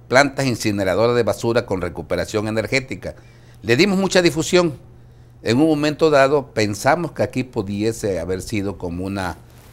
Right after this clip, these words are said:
zona metropolitana, porque son carísimas esas plantas incineradoras de basura,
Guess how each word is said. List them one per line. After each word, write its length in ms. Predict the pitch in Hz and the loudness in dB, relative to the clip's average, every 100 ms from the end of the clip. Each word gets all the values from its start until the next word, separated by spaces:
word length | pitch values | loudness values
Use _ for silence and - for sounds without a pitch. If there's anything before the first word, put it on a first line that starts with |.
| - | -18
zona 320 | - 104 101 | 0 2 2
metropolitana, 960 | 95 95 - 90 - 98 98 110 85 - - - - | 0 -2 -2 -2 -2 -4 -2 -4 -4 -10 -20 -20 -16
porque 200 | - 110 | -6 -2
son 200 | 117 190 | 2 0
carísimas 560 | - 123 143 - 87 85 | 4 4 4 0 -4 -2
esas 380 | 90 - 95 - - - - - | -2 -2 -4 -6 -20 -20 -20 -8
plantas 340 | 98 107 - 107 | 2 2 2 -2
incineradoras 640 | 92 92 95 92 104 104 | -2 -4 -2 0 0 2
de 40 | |
basura, 440 | 104 98 110 98 | 0 0 0 -2